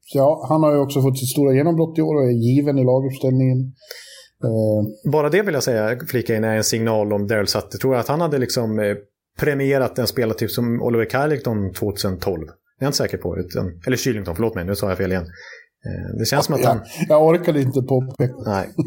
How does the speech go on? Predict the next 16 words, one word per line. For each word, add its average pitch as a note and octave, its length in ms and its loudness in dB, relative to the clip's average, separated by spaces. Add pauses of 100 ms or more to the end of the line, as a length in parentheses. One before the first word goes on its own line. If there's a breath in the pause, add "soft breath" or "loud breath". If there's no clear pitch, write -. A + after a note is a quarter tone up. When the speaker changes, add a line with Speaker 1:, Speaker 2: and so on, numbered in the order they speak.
(100)
Speaker 2:
nej, F#2 200 0
utan A2+ 260 0
det B2+ 60 0
känns D#3+ 200 0
som F#3 100 0
att D#3+ 100 -2
han C#3 160 0
har C#3+ 160 2
liksom C3 220 -2
uppdaterat A2 460 -2
sig G#2+ 100 -2
lite G2+ 280 0
och, G2+ 200 0
och, G2 280 -2
och G#2+ 120 0
vill... A#2 300 -2